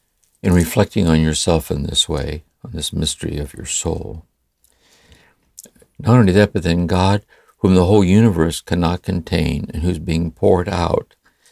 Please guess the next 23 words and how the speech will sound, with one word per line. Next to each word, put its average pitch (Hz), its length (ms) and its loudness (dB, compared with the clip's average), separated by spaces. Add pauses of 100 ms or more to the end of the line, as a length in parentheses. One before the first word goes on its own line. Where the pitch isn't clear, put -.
(160)
and 85 100 -2
given 87 300 2
away 80 280 2
in 92 400 -2
and 85 480 -4
as 85 540 -4
the 85 80 -6
mystery 82 580 -4
of 73 140 -8
your 80 180 -2
own 80 200 -2
soul 82 340 -2
and 78 100 -4
your 76 120 -6
nothingness 80 560 -6
without 80 340 -8
God, 78 380 -6 (460)
that 90 80 2
God 92 280 2
lives 90 240 0
inside 107 480 -2
of 71 160 -8
you, 80 220 -14